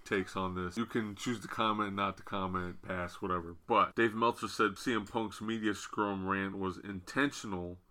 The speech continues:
and practiced beforehand because it was apparent that he targeted Nick Hausman straight away when no question was asked, and he did it to bury Colt Cabana. How do you feel about that?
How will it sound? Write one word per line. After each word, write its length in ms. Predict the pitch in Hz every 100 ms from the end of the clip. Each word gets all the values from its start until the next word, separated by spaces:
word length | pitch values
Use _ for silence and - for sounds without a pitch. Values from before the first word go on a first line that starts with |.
| _ _ _ _
and 220 | - 95 -
practiced 640 | - 110 110 110 95 -
beforehand 840 | 98 - 135 123 101 92 90 87
because 460 | 95 - - 95 - - - - -
it 60 |
was 140 | 104 101
apparent 800 | - - 156 160 104 92 92 - - - - -
that 140 | 92
he 140 | 107 113
targeted 680 | - 123 123 110 104 98
Nick 260 | 98 107 117
Hausman 680 | - 113 113 123 110 95 92
straight 320 | - - 104
away 460 | 98 104 95 90 85 - - - -
when 280 | 101 98 95
no 220 | 107 110
question 680 | 107 - 117 120 - 101 90
was 160 | 90
asked, 380 | 87 87 85 - _ _ - - _ -
and 400 | 90 90 87 85
he 120 | 98
did 200 | 95 98
it 120 | 90
to 80 | -
bury 400 | 92 95 90 90 - - -
Colt 280 | - 90
Cabana. 580 | - 90 95 92 87 85 85 - - -
How 120 | 107
do 40 |
you 80 | 107
feel 180 | - 104
about 240 | 90 90 - 95
that? 440 | 95 92 87 -